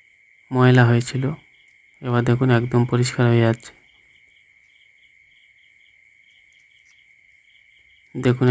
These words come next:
একদম নতুনের মতন হয়ে গেছে, দেখুন। তো এটাকে, এই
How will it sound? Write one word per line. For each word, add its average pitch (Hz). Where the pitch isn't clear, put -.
একদম 127
নতুনের 123
মতন 123
হয়ে 117
গেছে, 117
দেখুন। 127
তো -
এটাকে, 131
এই 131